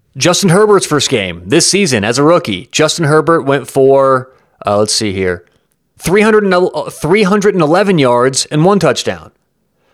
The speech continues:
Joe Burrow, his first three games,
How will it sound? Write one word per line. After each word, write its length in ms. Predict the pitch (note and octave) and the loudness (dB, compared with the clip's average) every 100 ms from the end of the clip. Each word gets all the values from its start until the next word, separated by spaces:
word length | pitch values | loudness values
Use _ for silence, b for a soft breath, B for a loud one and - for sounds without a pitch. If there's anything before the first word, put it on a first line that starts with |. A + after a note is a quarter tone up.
| _ | _
Joe 260 | C#3 D3 G#3 | -4 2 2
Burrow, 640 | E3+ E3 F#3+ G#3 G#3+ G#3+ b b b | 2 2 4 4 2 0 b b b
his 240 | F#3+ F3+ | 0 0
first 680 | - - F3+ G#3+ A#3 - - _ | -6 -2 2 2 2 -2 -6 _
three 480 | _ - D#3+ F#3+ G3+ | _ -2 2 2 2
games, 680 | D3 D#3 C#3+ F#2 D2 - | 0 0 0 -4 -6 -8